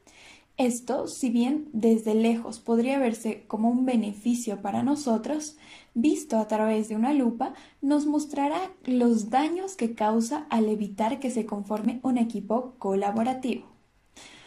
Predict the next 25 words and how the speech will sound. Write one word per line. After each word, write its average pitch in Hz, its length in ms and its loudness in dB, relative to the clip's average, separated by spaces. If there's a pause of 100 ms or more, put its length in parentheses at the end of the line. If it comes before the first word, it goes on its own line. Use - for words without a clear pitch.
(160)
Muy 302 200 2
buenas, 254 600 2
les 226 280 2
saluda 220 460 2
Dana 214 340 0
Céspedes 269 680 -4 (300)
desde 302 380 0
cedenec, 226 720 -2
Centro 214 540 -4
de 214 100 -2
Desarrollo 220 600 -2
de 214 200 -4
Negocios, 247 600 -2 (600)
con 262 260 -2
un 247 300 0
nuevo 233 380 0
podcast - 680 -4 (540)
escrito 226 680 -4
por 226 220 0 (140)
David 220 520 -2
Torres 226 540 -2 (300)
y 302 140 2
publicado 294 680 0
por 214 160 -2
HubSpot. - 760 -10